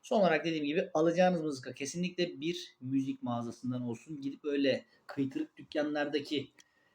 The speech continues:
e, işte oyuncakçılardan, Eminönü'nden bilmem nereden, sokaktan oradan buradan ya da bir takım işte kitap evlerinden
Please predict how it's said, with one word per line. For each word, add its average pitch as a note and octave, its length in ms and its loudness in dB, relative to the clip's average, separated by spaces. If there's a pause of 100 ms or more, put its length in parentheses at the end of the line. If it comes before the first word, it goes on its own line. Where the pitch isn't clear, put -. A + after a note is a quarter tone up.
(540)
e, - 280 -10
işte - 320 -6
oyuncakçılardan, D3 1160 4
Eminönü'nden D3 600 0
bilmem D3+ 400 0
nereden, C3+ 260 4
sokaktan D3 480 -4
oradan D3 420 4
buradan C#3+ 200 0
ya C#3 180 0
da C#3 120 2
bir D#3+ 100 -8
takım C#3+ 260 -4
işte C3 460 -4
kitap D#3+ 240 -2
evlerinden C#3+ 680 2